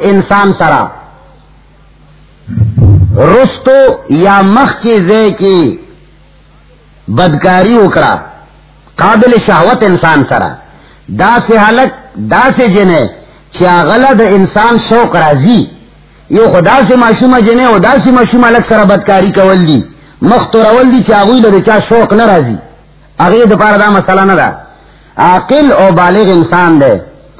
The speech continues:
د رمضان د ادا په نیت باندې روژه نیولې ده، د ورځې په ټایم کې قابل شهوت نارینه یا قابل شهوت زنانا سره مخ کې یا رستو لار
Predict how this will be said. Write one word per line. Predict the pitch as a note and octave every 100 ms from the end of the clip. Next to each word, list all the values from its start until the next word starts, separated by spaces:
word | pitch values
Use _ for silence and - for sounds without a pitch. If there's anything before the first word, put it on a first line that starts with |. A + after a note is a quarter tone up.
| _ _ -
د |
رمضان | D#3+ F3+ F#3+ F3+ G#3+ B3+ C4+ F#3 D3+
د | - F3+
ادا | E3 A3+ C4
په | -
نیت | G3+ A3+
باندې | F3 G3+ G3 F#3 E3+
روژه | D#3+ F#3+
نیولې | F#3 E3+ E3 C#3
ده، | G#2 E2+ - - - - _ _ G#2+
د |
ورځې | E3+ F3 G3+ B3 B3
په | G#3 -
ټایم | A3+ A#3+ A3+
کې | A3 F3+ -
قابل | F3 E3+ A3 B3+ A3
شهوت | G#3 E3+ F3 B3 C#4+
نارینه | G3+ F#3+ F3+ E3+ E3+ D3+ G2+ - - - _ -
یا | A#2+ G3 A#3+ A3+ A3
قابل | A#3 A3 G#3+ F#3
شهوت | F#3+ F3 F#3+ C#4 G3
زنانا | F3 F3+ E3+ E3 E3+ D3
سره | D3+ C3+
مخ | C3 F#3 D4 -
کې | A#3+ A3+
یا | G3+
رستو | G3+ B3 - G#3
لار | G3 F#3